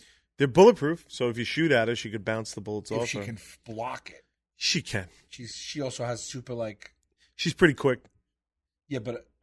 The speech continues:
Speaker 2: pretty quick it is not gonna stop a bullet, my friend.
Speaker 1: I don't know if
Speaker 2: I
Speaker 1: she's
Speaker 2: was pretty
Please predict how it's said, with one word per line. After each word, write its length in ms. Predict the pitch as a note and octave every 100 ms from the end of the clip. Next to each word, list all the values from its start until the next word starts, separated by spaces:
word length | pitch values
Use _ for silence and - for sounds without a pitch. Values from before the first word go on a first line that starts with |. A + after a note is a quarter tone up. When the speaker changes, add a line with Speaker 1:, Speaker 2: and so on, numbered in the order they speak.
| -
Speaker 2:
pretty 200 | D#3 C3
quick 400 | - B2 - _ _ -
it 120 | A#2+ A#2
is 160 | A2
not 220 | A#2+ A2+
gonna 120 | A#2 G#2+
stop 260 | - G#2
a 60 | G2+
bullet, 280 | G#2 G#2 -
my 80 |
friend. 120 | - -
Speaker 1:
I 140 | E3+
don't 160 | C#4 E4
know 120 | C#4+
if 80 | G#3
Speaker 2:
I 20 |
Speaker 1:
she's 240 | - G#3+ A3+
Speaker 2:
was 120 | D#3
pretty 260 | A2+ D#3+ D3+